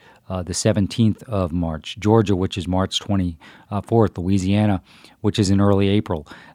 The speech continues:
Um, those are all states where, um, if you put 'em all together,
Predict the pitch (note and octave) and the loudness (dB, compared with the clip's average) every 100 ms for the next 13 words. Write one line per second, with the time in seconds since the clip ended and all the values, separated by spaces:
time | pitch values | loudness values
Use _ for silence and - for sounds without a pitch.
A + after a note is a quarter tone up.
0 | - G2+ G2 B2+ D#3+ E3 B2 A#2+ - A#2+ | -2 0 4 6 6 8 6 6 4 0
1 | - A2 G#2+ G#2+ G2 - - G2+ G2+ G2 | 2 2 4 4 0 -8 -14 -4 -2 0
2 | G2+ A2 C3 C3 A2+ G#2+ G2+ A2+ D3 G2 | -2 0 2 6 6 4 4 4 4 2